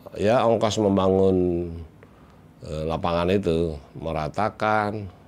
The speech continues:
Padahal project, eh, fifa Goal Project itu sebetulnya berikutnya adalah mes, fitness, lapangan futsal, kolam renang. Tapi karena P S S I dibukukan oleh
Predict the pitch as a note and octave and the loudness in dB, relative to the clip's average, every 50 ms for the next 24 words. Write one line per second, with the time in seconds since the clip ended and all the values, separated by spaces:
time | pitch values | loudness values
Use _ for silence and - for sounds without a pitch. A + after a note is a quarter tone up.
0 | - - - - - - - - - - - - - - - - - - - - | -20 -20 -20 -20 -20 -20 -20 -20 -20 -20 -20 -20 -20 -20 -20 -20 -20 -20 -20 -20
1 | - - G2 A2 A2+ B2 C#3 C3+ B2+ G#2 F#2 F#2 G2+ A#2+ B2+ - - - - - | -10 -4 -2 0 2 2 2 2 2 2 2 2 2 2 0 -2 -4 -8 -14 -12
2 | - - G#2 A2 A2 G2+ G#2+ G#2 G2 - - - - - - - G2 G2 F#2 F#2+ | -4 0 2 2 4 4 2 0 0 -4 -12 -18 -20 -18 -10 -6 -2 0 2 2
3 | F#2+ F#2 F#2 F#2 F#2 F2+ E2 F2+ G#2+ G#2 G2 A2 G#2+ G#2+ G2+ G#2 G#2+ G#2+ G2 G2+ | 2 4 4 2 2 2 0 0 0 0 2 2 2 2 4 4 4 4 4 2
4 | G#2+ G#2 F#2 G#2 G#2+ G#2+ C3 D3+ F3+ E3+ C#3+ C3 C3 A#2+ A#2+ G#2+ G#2+ A2+ A#2 B2+ | 2 2 2 2 2 2 0 0 2 2 2 2 2 2 2 2 2 2 2 4
5 | D3+ E3 D#3 C3+ B2 A#2+ A2+ F#2 - A#2+ A2 - C3+ D#3 D#3+ D3+ B2+ A2+ A2 A#2 | 4 4 4 4 4 4 2 2 0 0 0 2 4 4 4 6 6 4 4 4
6 | C3 C#3+ D3 B2+ - - - - - - - - F2+ G2+ G#2 G#2 G2 F#2+ F#2 F#2 | 4 2 2 -2 -4 -12 -20 -20 -20 -12 -6 -2 0 0 2 2 0 -2 -2 -6
7 | - - - - - - - F2 F2+ F2 - - F2+ F#2+ F#2+ F#2+ G2 G2 F#2 E2+ | -8 -14 -20 -20 -20 -8 -2 0 0 0 0 -2 0 0 2 2 2 0 -2 -4
8 | - G#2 F2 E2 D#2+ C#2 F2 F2 E2+ E2+ F2 E2+ D#2+ F#2 G2 F#2+ E2 - - G2+ | -6 -6 -4 -4 -4 -2 -2 -2 -2 -2 -2 -4 -4 -4 -4 -4 -4 -4 -4 -2
9 | G2 F#2 F2+ F2+ F#2 F2+ E2+ E2+ - E2 E2 E2 D#2+ D#2 D#2+ D#2+ E2+ F2 F2 F2 | -2 0 0 -2 -2 -4 -6 -6 -4 -2 0 0 0 -2 -2 -4 -4 -4 -4 -4
10 | F2+ F#2 F2+ F2 F2 F2 F2 F2+ G2 G2+ - - - - - - - - - - | -4 -4 -6 -6 -6 -6 -8 -8 -10 -12 -18 -20 -20 -20 -20 -20 -20 -20 -20 -20
11 | - - - - - - - - E2 E2 - - F#2+ - F#2 F#2 F#2+ F#2 F2 F2 | -20 -20 -20 -20 -20 -20 -12 -8 -8 -6 -4 -4 -4 -2 0 0 0 0 0 0
12 | F2 F2+ E2 F2+ F2 E2+ - G2 F#2+ F#2 F#2 F#2 F2+ - - - - E2+ E2+ E2 | 0 0 0 0 -2 -2 0 0 2 2 2 2 0 -2 -4 -8 -8 -6 -4 -4
13 | F#2 E2+ - G#2 - C#3 C3+ B2+ A#2 G#2+ G2 F#2 F2+ E2+ E2 E2 D#2 D2+ | -4 -4 -6 -4 0 2 2 2 4 2 2 2 2 2 0 0 -2 -4